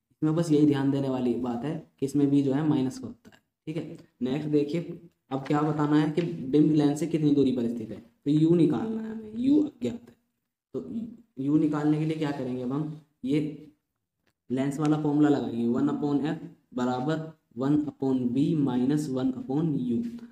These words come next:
अब यू को इधर लेके चले जाएंगे और एफ को इधर ले जाएंगे,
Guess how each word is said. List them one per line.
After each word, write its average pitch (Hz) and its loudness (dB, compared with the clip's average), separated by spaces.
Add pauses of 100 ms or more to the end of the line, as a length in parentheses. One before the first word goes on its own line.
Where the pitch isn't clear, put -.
(180)
अब 139 2
यू 165 8
को 165 4
इधर 123 2
लेके 120 4
चले 131 0
जाएंगे 139 0
और 156 -2
एफ 151 -2
को 160 2
इधर 127 2
ले 110 -6
जाएंगे, 110 -8